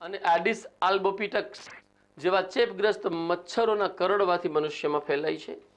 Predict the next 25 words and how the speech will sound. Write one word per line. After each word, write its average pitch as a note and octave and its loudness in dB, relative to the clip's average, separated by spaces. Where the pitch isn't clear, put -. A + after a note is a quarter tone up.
અ, C#3 0
એના D3 2
કયા D3 4
કયા D#3+ 0
લક્ષણો D#3+ -2
હોય E3 0
છે F3+ 0
એનું E3 -2
ચિત્ર D3+ -6
દિવ્ય D3 -4
ભાસ્કરથી D3 -4
અમોએ D3 0
અહીંયા C#3 -2
રજૂ C3+ -6
કર્યું E3 -8
છે, - -12
આપ D3 -8
જોઈ C3+ -4
શકો F3 -10
છો. G3+ -14
અ, - 0
ઇન્ડો A#3 2
પેસિફિક A#3+ 0
રિજનલ G#3+ 2
ડાયલોગ G#3 2